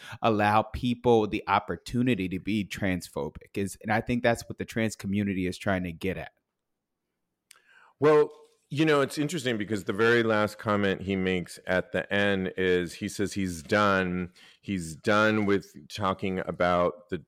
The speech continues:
Speaker 2: the L G B T Q community from here on out until we can all be on, he's the same page and, or not the same page, 'cause that's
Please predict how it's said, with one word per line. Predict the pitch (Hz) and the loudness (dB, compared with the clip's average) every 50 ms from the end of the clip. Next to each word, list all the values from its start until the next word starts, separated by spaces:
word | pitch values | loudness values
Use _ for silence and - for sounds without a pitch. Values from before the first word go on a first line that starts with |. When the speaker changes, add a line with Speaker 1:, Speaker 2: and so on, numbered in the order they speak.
| _ - | _ -12
Speaker 2:
the | 90 82 90 87 87 87 85 - _ _ _ - | -4 -2 0 2 2 0 0 -4 _ _ _ -2
L | 101 98 98 98 | 0 0 0 0
G | 85 98 | 0 -4
B | 98 82 95 92 87 | -4 -2 -2 -4 -4
T | - - 101 98 95 | -4 -4 -4 -4 -4
Q | 80 - - - 104 101 98 95 95 95 95 90 _ _ _ _ _ _ | -4 -8 -8 -4 -2 0 2 2 2 2 0 -2 _ _ _ _ _ _
community | - - 107 104 101 101 98 98 95 92 90 | -8 -4 -2 0 2 2 2 2 0 0 -2
from | - - 95 90 | -4 -4 -6 -6
here | 90 90 101 104 104 101 | -4 -4 -2 0 2 2
on | 98 95 92 90 90 87 - | 2 2 0 -2 -4 -6 -4
out | - 98 107 107 101 95 92 92 87 - | -2 0 2 2 2 2 0 -2 -2 -4
until | 95 92 92 92 - - - 117 127 123 117 110 101 98 95 92 | -6 -6 -6 -6 -8 -8 -4 0 2 4 6 6 6 4 4 2
we | 90 95 95 | 0 -4 -8
can | - - 95 | -8 -8 -8
all | - - 95 95 98 101 98 | -4 0 0 2 2 2 0
be | 90 85 101 98 92 | -2 -4 -6 -4 -2
on, | 90 87 90 90 90 90 87 90 87 87 _ _ _ _ _ _ _ _ - - | -2 0 0 0 0 -2 -2 -4 -6 -8 _ _ _ _ _ _ _ _ -14 -10
he's | - 104 107 85 - - - - - _ _ _ _ - | -8 -6 -6 -8 -8 -12 -14 -16 -16 _ _ _ _ -16
the | 92 85 90 | -12 -10 -10
same | - - - - 110 107 104 104 104 101 101 98 - _ _ | -10 -8 -4 -2 0 0 2 0 0 -2 -4 -6 -8 _ _
page | - - - - 110 117 95 85 80 78 78 80 80 82 82 - - - - _ _ _ _ _ _ _ _ - | -20 -18 -8 -4 -2 -2 -2 -2 -4 -6 -8 -10 -12 -10 -10 -10 -10 -10 -12 _ _ _ _ _ _ _ _ -6
and, | - 98 98 95 92 95 92 87 - - | -2 -2 0 0 0 0 -2 -4 -2 0
or | 113 117 113 | 0 2 2
not | 131 139 117 95 | 2 0 -2 -2
the | 113 | -6
same | - - 104 90 85 | -8 -6 -6 -6 -6
page, | 85 82 76 76 73 - | -6 -6 -6 -6 -8 -10
'cause | - 80 73 | -14 -8 -4
that's | 85 82 78 - - - | -4 -4 -4 -6 -14 -16